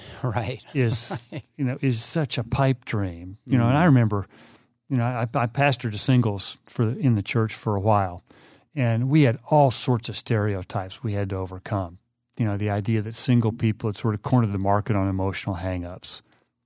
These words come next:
Speaker 2: was total, was clearly false. 'Cause I know, I know so many messed up married people who stay that way because their spouse enables them to do so.
Speaker 1: Right.
Speaker 2: You know, nobody ever talks about that.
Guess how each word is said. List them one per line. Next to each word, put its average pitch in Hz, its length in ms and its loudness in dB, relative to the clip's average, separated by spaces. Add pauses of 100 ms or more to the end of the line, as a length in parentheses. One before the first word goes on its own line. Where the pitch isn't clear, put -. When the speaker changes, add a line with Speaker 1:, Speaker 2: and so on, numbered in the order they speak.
Speaker 2:
was 139 180 -2
total, 135 400 2
was 117 160 2
clearly 147 540 4
false. - 500 -8
'Cause 143 220 -2
I 165 100 4
know, 123 220 6 (340)
I 185 60 4
know 156 100 6
so 139 380 4
many 107 240 2
messed 110 320 0
up 110 100 -2
married 113 340 2
people 104 340 -4
who 107 180 0
stay 160 420 4
that 117 300 2
way 104 100 -2
because 113 360 0
their 110 100 -2
spouse 139 420 2
enables 127 480 4
them 98 220 0
to 120 100 2
do 156 180 8
so. 82 440 0
Speaker 1:
Right. 110 360 -4 (140)
Speaker 2:
You 160 60 4
know, - 20 6
nobody 165 460 8
ever 123 160 2
talks 123 340 2
about 98 300 -4
that. 131 340 -2